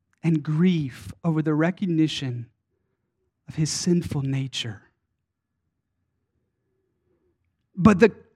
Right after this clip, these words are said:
interesting thing is this confession goes deeper when we understand what request he is making. You see, in our translations, we read, "Be merciful to me." And it's an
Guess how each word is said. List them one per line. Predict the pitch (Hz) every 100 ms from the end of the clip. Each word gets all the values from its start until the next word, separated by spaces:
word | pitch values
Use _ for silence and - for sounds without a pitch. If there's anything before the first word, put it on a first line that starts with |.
| _
interesting | 240 330 330 285 - 254 196
thing | 233 233
is | 190
this | 190 190
confession | 196 190 214 247 - 233
goes | 190 185
deeper | 147 202 240 190 190 165 - -
when | 196 196
we | 202
understand | - 226 254 254 - - 233 214 180 160
what | 202 220 - _ -
request | 202 - 202 190 -
he | 175
is | 165 156
making. | 170 185 185 143 120 - _ -
You | -
see, | 190 269
in | 262
our | 233
translations, | 226 - 254 285 214 226 233 - 185 170 156 160
we | 185 226
read, | 214 208 185 156
"Be | 208 226
merciful | 233 202 208 196 175 165 156
to | -
me." | 151 156 131
And | 113
it's | 175 -
an | 240